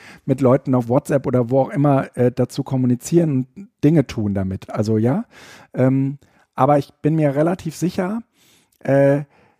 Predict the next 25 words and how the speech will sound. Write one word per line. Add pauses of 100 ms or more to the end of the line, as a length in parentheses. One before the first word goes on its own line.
(240)
dass
wir (120)
uns, (100)
also
dass
wir
uns, (120)
ähm,
dass
es,
es
geht
nicht
um
die
Gestaltung
der
digitalen
Welt,
sondern
es
geht
um
die
Gestaltung